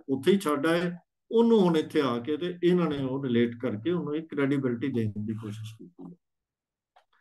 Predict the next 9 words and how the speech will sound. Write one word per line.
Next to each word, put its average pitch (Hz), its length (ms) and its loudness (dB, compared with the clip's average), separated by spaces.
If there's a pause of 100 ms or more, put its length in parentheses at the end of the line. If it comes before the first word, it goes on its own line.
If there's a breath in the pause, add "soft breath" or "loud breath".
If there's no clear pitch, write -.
(480)
ਇਸ 202 120 2
ਤੋਂ 220 220 6
ਅੱਗੇ 208 260 6 (160)
ਭਗਤ 139 240 2
ਬਾਣੀ 175 340 2
ਦਾ 196 100 4
ਜ਼ਿਕਰ 170 340 -2
ਆਉਂਦਾ 160 360 -2
ਹੈ, 175 180 -4